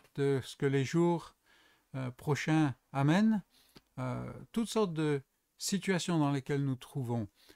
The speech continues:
Et la, le seul fondement du croyant, c'est que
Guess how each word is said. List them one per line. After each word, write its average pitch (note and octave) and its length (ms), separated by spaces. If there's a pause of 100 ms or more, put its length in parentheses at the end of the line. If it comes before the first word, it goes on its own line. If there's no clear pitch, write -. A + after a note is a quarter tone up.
(180)
Et C3 460
la, B2 420 (220)
le C3 120
seul C#3+ 460
fondement D3+ 600
du B2 120
croyant, B2+ 500
c'est B2 280
que B2 260